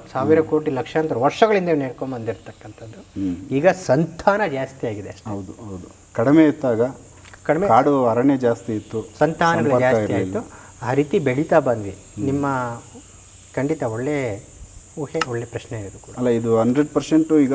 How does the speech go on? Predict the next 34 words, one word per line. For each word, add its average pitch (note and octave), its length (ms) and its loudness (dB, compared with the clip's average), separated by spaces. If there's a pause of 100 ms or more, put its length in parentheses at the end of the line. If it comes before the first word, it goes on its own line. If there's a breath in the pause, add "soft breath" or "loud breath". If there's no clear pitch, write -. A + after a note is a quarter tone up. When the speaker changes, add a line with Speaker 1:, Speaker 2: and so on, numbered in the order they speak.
(720)
Speaker 2:
ಗಮನಿಸ್ದ-, C3+ 640 2
ಇದನ್ನ A#2+ 200 0 (120)
ಕರೆಕ್ಟಾಗಿ D3+ 420 0
ಗಮನ B2+ 220 6
ಇಟ್ಟು D3 380 4
ಯಾರಾದ್ರೂ C3 380 4 (380)
ಅಬ್ಸರ್ವ್ C3 320 4
ಮಾಡಿದ್ರೆ B2 560 4 (420 loud breath)
ಅವ್ರಿಗೂ A#2 300 2
ಅರ್ಥ C#3+ 200 4
ಆಗ್ಬಿಡುತ್ತೆ F#2+ 480 -2
ಗುರುಗಳೇ. F2+ 300 -6
Speaker 1:
ನಿಜ. - 120 -6
Speaker 2:
ಯಾಕಂದ್ರೆ C3 340 2
ಇದು C3 160 2
ನಾನು B2+ 400 2
ಸುಮಾರು C3+ 320 2
ಸರಿ D3 200 2
ಇದನ್ನ C#3 240 6 (220)
Speaker 1:
<laughs> - 300 -8
Speaker 2:
ಸುಮಾರು B2+ 480 6
ಈ B2+ 300 4
ಎರಡು C3 240 6
ಕಡೆ D3 480 6
ಅರ್ಥ A#2+ 200 0
ಮಾಡ್ಕೊಂಡು C#3+ 680 4
ಅದು B2+ 280 0
ಫೈನಲ್ C#3+ 400 6
ಇಲ್ಲ, B2+ 200 4
ಇದು G#2+ 240 4
ಹಿಂಗಾಗಿಲ್ಲ, G#2 500 2 (720 loud breath)
ಇದು C3 120 4
ಕಲ್ಪನೆಯಲ್ಲಿ C#3 760 4
ಇದನ್ನ A#2+ 240 2